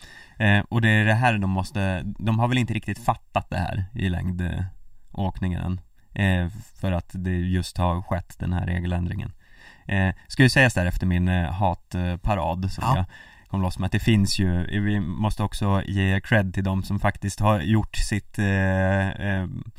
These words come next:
Speaker 1: dragit sitt strå till stacken den här säsongen.
Speaker 2: Ja.
Speaker 1: En sån som Frida Karlsson har ju faktiskt åkt det mesta.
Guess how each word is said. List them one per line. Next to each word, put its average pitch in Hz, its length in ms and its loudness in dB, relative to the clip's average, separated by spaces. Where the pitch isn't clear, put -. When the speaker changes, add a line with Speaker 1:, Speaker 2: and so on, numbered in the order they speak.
Speaker 1:
dragit 113 340 6
sitt 113 160 0
strå 113 300 2
till - 140 -2
stacken - 460 2
den 78 120 -4
här 67 80 -6
säsongen. - 500 -8
Speaker 2:
Ja. 113 200 0
Speaker 1:
En 107 140 2
sån 101 180 2
som 98 260 -2
Frida 104 300 0
Karlsson 101 380 0
har 92 220 -4
ju 85 140 -6
faktiskt 90 420 -6
åkt - 500 -8
det 90 220 -4
mesta. - 480 -6